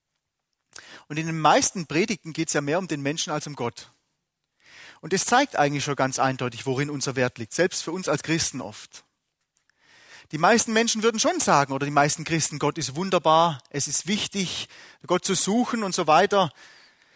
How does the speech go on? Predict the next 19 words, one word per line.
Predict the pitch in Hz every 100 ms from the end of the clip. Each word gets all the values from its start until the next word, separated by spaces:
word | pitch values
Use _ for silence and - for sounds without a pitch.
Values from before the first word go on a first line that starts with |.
| _ -
Aber | 151
wenn's | 196 320 -
darum | 240 226
geht, | 190 226 277
ihn | 240
zu | 220 208
suchen, | - 226 254 247 226 170 - _
wie | 156 269 -
wertvoll | 180 196 - 226
ist | 214
er | 190
dann | 202
tatsächlich, | 190 214 - 285 - - 127 -
jetzt | 165 -
mal | 156
von | 143
der | 147
Zeit | - 202 240 330
abgesehen, | - 131 _ _ 139 - 127 180 220